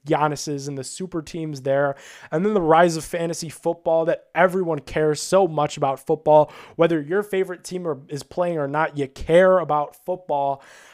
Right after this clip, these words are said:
I think that has a little bit to do with it, as well as the game of baseball is just so long, and our attention spans are shrinking by the year. It just feels like whenever they do something about this, man, the bad press just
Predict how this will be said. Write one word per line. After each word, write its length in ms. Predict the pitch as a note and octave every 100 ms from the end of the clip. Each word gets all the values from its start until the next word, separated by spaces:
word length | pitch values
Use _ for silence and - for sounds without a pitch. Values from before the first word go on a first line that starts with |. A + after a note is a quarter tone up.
| -
I 80 | F#3
think 220 | G3+ D3
that 180 | E3 F3
has 200 | F#3 F3+
a 40 |
little 220 | F3+ F#3
bit 180 | E3+ E3+
to 100 | -
do 200 | D3+ E3+
with 200 | E3+ E3
it, 180 | E3+ E3
as 180 | D3+ C#3
well 260 | C3 F3+ G3
as 120 | C#3+
the 80 | D3
game 240 | D#3 D#3
of 80 | C3+
baseball 420 | C#3+ C#3+ - C#3
is 120 | B2
just 260 | A2+ C3 -
so 400 | - - G3+ G3
long, 400 | D3 C3 B2+ C3
and 140 | C#3
our 120 | F3
attention 440 | E3 - F3 D#3 D3+
spans 340 | - D3+ C#3
are 80 | B2+
shrinking 800 | - - - - G#3+ G#3 E3 D3+
by 220 | C3+ C#3
the 100 | C3
year. 460 | A#2+ B2 B2+ B2 B2 - - _ _ _ _ _ _ -
It 80 | D3
just 220 | F#3+ -
feels 260 | F3 E3+
like 140 | E3 C#3+
whenever 360 | C#3+ C#3+ D3
they 160 | C#3+ C3+
do 200 | B2+ B2+
something 340 | A#2+ B2+ B2+
about 240 | B2+ C#3 D3+
this, 220 | D3 -
man, 240 | C#3 C3+
the 80 | C3+
bad 480 | B2 - D#3 D#3 C#3+
press 340 | - D#3 C3
just 240 | - C#3